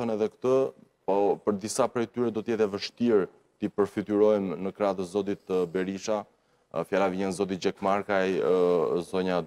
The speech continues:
Duma, apo edhe disa të tjerë, ë, zoti Bejko. Ë, do të jetë e vështirë ti shohim, ë, të cilët janë këta, këta tre emra që përmenda, ë, kanë shprehur skepticizëm karshi zotit Basha, do të jetë e vështirë ti shohim në krahët e zotit Berisha,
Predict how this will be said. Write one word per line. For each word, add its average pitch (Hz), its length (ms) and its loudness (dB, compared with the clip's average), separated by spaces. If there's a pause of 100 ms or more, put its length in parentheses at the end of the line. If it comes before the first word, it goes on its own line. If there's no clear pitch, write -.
Duma, 98 480 0
apo 92 200 -4
edhe 92 120 -2
disa 95 320 -4
të - 240 -20
tjerë, 95 260 4 (600)
ë, 80 80 0 (160)
zoti 95 200 0
Bejko. 101 460 4 (580)
Ë, 82 140 0 (180)
do 98 120 0
të 110 140 -2
jetë 104 100 4
e 98 80 0
vështirë 120 520 -2
ti 107 120 -6
shohim, 107 560 0
ë, 95 200 -2 (800)
të 92 100 -6
cilët 104 280 2 (120)
janë 98 460 2
këta, 98 240 -4
këta 110 180 0
tre 113 220 0
emra 107 160 -2
që 101 100 -12
përmenda, 107 380 -2
ë, 82 240 -4 (140)
kanë 101 260 -2
shprehur 110 340 2
skepticizëm 101 760 -6 (180)
karshi 95 260 -6
zotit 90 280 -6 (100)
Basha, 98 420 -4
do 95 140 -6
të 120 80 -6
jetë 117 80 -2
e 107 60 -6
vështirë 123 260 -6
ti 131 100 -4
shohim 127 320 -6
në 117 120 -10
krahët 120 260 -2
e 104 80 -10
zotit 113 220 -6
Berisha, 113 400 -2